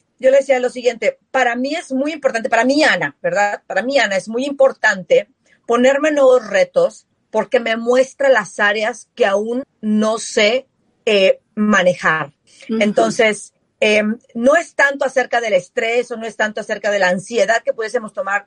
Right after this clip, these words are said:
Speaker 1: to-, eh, experimentar, y lo digo para que la gente lo pueda ver, es, ok, ¿qué,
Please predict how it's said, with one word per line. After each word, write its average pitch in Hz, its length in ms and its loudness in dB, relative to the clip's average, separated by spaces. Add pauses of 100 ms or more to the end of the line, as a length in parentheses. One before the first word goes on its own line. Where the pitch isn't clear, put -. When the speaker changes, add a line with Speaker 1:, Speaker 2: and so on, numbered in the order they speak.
(100)
Speaker 1:
to-, 220 140 0
eh, 202 180 0 (200)
experimentar, 214 760 -2 (280)
y 214 100 -8
lo 202 120 2
digo 247 240 4
para 226 140 0
que 208 120 -2
la 190 100 0
gente 240 260 0
lo 208 120 -2
pueda 202 220 2
ver, 208 320 0
es, 226 300 -4 (260)
ok, 131 220 -6 (540)
¿qué, 320 160 0